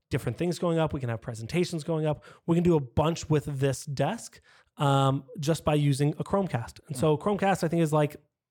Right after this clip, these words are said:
thirty bucks, forty bucks. It's pretty cheap. And what it'll allow you to do is you just plug it into a computer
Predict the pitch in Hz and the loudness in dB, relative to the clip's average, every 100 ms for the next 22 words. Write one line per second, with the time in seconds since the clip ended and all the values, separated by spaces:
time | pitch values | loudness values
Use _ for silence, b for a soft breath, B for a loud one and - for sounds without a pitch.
0 | _ _ _ b b b b b b b | _ _ _ b b b b b b b
1 | _ 139 143 147 143 160 - - - _ | _ 0 2 2 2 2 -2 -16 -20 _
2 | _ _ _ _ 156 147 151 185 170 - | _ _ _ _ 0 2 0 0 0 2
3 | 170 151 - 143 - - 151 151 151 151 | 0 0 0 -2 -2 -2 2 4 4 2
4 | 156 170 170 156 151 190 135 151 147 - | 2 0 0 0 2 2 0 -2 -2 -4
5 | - 151 165 170 160 185 190 - 156 165 | -4 -2 -2 -4 -4 -4 -4 -4 -4 -4